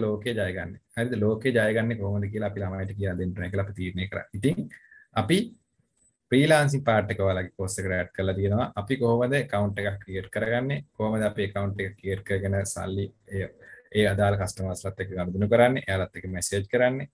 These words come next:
හ්ම්, ඒ වගේ ඇකවුන්ට් එකට ඒ ඕඩර් එකක් ලබා ගන්නේ කොහොමද? ඕඩර් එකක් කම්ප්ලීට් කරන්නේ කොහොමද? මේ සියලුම දේවල් කියා දෙනවා කියලත් අපි අපේ කෝස් එක තුල තීරණය කරා. මොකද ඒවා පුර එක කෝස් එකකින් ඇත්තටම සෑහෙන අතිවිශාල,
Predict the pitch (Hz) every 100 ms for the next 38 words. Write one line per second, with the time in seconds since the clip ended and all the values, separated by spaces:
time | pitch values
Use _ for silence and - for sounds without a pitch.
0 | _ - 127 139 101 98 98 92 98 98
1 | 98 101 98 - - - - 104 98 98
2 | 98 95 85 87 104 117 127 139 131 131
3 | 131 120 107 95 92 - - 92 98 120
4 | 123 135 127 123 123 127 123 110 127 135
5 | 120 127 127 117 113 110 107 - 101 95
6 | 95 95 - 98 101 - 104 104 _ _
7 | _ 110 117 107 98 98 98 98 123 143
8 | - 95 95 98 95 90 90 92 90 90
9 | - _ _ _ _ _ - 104 104 101
10 | 101 _ 110 135 120 110 113 104 101 113
11 | 120 95 98 98 104 - 104 123 123 120
12 | 101 110 107 107 110